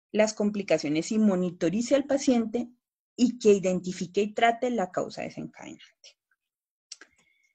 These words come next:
Entonces, hay niños que tienen factores de riesgo para cetoacidosis diabética más que otros.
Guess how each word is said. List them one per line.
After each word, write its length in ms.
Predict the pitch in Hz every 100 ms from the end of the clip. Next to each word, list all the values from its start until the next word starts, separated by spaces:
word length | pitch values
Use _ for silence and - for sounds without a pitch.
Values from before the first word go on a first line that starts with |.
| _ _ _ _ _
Entonces, 1000 | 202 214 233 226 220 269 262 269 - - -
hay 160 | 262
niños 300 | 269 269 277
que 80 | 302
tienen 400 | 294 202 190 196
factores 540 | 208 247 240 185 175 185
de 140 | 226
riesgo 680 | 202 170 165 165 170 190 208 - _ _ _ _ _ _ _ _ _ - - _ _
para 760 | - 208 196 185 170 160 156 165
cetoacidosis 640 | 165 190 180 185 151 165 185
diabética 420 | 196 170 160 202
más 220 | 180 156
que 160 | - 185
otros. 600 | 185 - 269 392 -